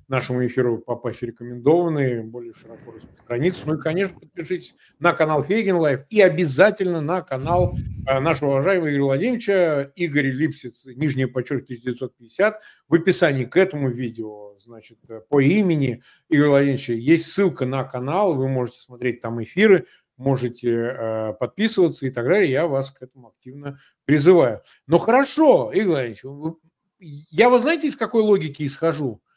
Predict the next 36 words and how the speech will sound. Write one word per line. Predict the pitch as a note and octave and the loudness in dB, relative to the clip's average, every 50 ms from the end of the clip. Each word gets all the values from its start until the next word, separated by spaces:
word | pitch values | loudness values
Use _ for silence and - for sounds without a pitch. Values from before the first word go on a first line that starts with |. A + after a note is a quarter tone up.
| _ _ _ _ _ _ _ _ _ _ - | _ _ _ _ _ _ _ _ _ _ -2
Но | D#3 | -2
ведь | D#3+ C#3+ | 0 2
он | F#3+ F#3 | 0 0
же | D3 C#3 D#3+ | 0 0 0
не | F3 F3 | 0 0
может | F#3 A#3+ D4 C#4+ C#4+ C#4 | 0 0 -2 -2 -4 -8
слишком | - - D#3+ C#3 - - D3+ D3 C3+ B2 | -8 -8 -10 -8 -6 -6 -6 -6 -6 -2
долго | A#2+ D3+ E3+ F3 F3+ F3+ F3 D#3+ C#3 C#3+ C3+ | 2 4 6 8 8 8 6 4 2 0 -2
говорить, | B2+ C3 C#3 C#3 C3 C3 C3+ D3+ F#3 G3+ F#3+ - - | 0 2 2 2 2 2 0 -2 -4 -6 -6 -10 -12
изображать, | C3 A#2 B2 C3 A#2+ B2 B2 A#2+ A#2 A2+ A#2+ C3+ D#3+ F3 E3+ E3 D#3 C#3+ C#3 - - B2+ | -10 -6 -6 -6 -4 -4 -4 -4 -6 -4 -4 -2 -2 0 0 -2 -2 -4 -8 -14 -20 -18
э, | B2+ B2 A#2+ A#2+ A#2+ A#2 A#2 A#2 A#2 A2+ A2+ - _ _ _ _ _ _ _ | -16 -16 -14 -14 -16 -18 -18 -20 -20 -20 -20 -20 _ _ _ _ _ _ _
там, | - A2 G#2 G#2+ | -12 -12 -10 -4
я | A2 A#2+ B2+ B2+ | 0 2 2 2
не | C3 C3 B2+ | 2 0 -2
знаю, | A#2+ B2+ B2+ A#2+ A#2+ A#2 A2+ A2 | -2 -2 -2 -2 -2 -2 -4 -6
там, | - A2+ A2 A2 A2 A2+ A2 _ _ _ - | -8 -10 -12 -12 -12 -16 -18 _ _ _ -14
хмуриться, | - - D3 D#3 F3+ G3 G#3+ F#3+ E3+ E3 D3+ - - D#3 D3 B2+ | -8 -2 2 4 4 6 6 6 4 4 2 0 -2 -4 -4 -4
там, | C3 C3+ C3+ B2+ B2 A#2+ A#2+ A#2+ A#2 A#2 | -4 -6 -6 -6 -8 -12 -14 -14 -10 -6
раздражаться, | B2 B2+ A#2 B2 C3+ B2+ A#2+ - C#3+ E3 F#3+ F#3 - - D3 C3+ | -6 -6 -4 -2 -2 -2 -2 0 2 4 4 4 2 -4 -10 -12
"Стоп, | - - C3+ C3+ - | -8 -8 -8 -8 -6
Владимир", | B2 B2 B2 A#2+ A#2 B2 F3 G#3 G3 F3 E3 D3 C3+ - - - _ _ | -6 -4 -4 -4 -4 -4 -4 -2 -2 -2 -2 -4 -6 -8 -14 -20 _ _
писать | - C3+ C3+ F#3 D#3+ C3+ C3+ - | -8 -2 2 2 2 2 2 -2
в | - | -2
True | C#3+ C#3 | -2 0
Social, | C#3 - F#3+ G#3 F#3+ - - E3 C#3+ C3 _ _ _ _ _ _ _ _ - | 2 4 4 4 4 2 -2 -4 -6 -6 _ _ _ _ _ _ _ _ -4
и | F#3+ E3 | -2 0
потом | - A3+ G#3+ C4 C#4+ C#4 | 2 2 2 4 2 2
и | A#3 | 0
все-таки | - - A#3+ A#3+ A#3+ - A3 G#3 | 0 0 -2 -2 -2 -4 -4 0
вообще | F#3+ G3 F3+ - - - B3 C4 | 0 0 0 -2 -2 0 0 0
этого | A#3+ B3 G#3 G3+ | 0 0 -2 -2
ничего | G3 G3 F#3+ F#3+ - F#3+ E3+ E3+ G#3+ B3+ | 0 0 -2 -2 -2 -2 0 2 2 2
не | C4 B3+ | 2 -2
сделать, | A#3 G3+ G3 A#3+ C4+ A#3+ F3 C3+ A#2 - | -2 -2 0 2 2 2 2 0 -4 -8
потому | - D3 D#3+ F3+ | -10 -6 -6 -4
что | E3 - G3 C#3 | -2 -2 -4 -4